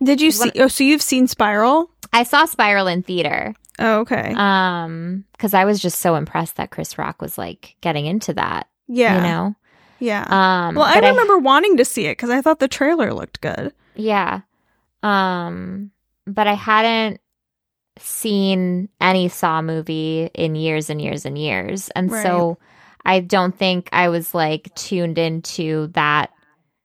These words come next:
Speaker 2: style of film, 'cause we talk about how
Speaker 1: Right.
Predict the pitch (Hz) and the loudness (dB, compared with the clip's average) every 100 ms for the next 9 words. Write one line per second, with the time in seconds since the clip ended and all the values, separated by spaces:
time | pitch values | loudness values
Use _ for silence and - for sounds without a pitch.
0 | _ _ _ _ - - 190 160 147 147 | _ _ _ _ -18 -4 2 2 2 0
1 | 139 139 - 175 92 67 180 180 180 180 | -2 -4 -6 -2 -2 -2 -4 -2 0 0
2 | 185 160 165 165 - 160 160 - - | 0 -2 -2 -2 -2 -2 -2 -2 -6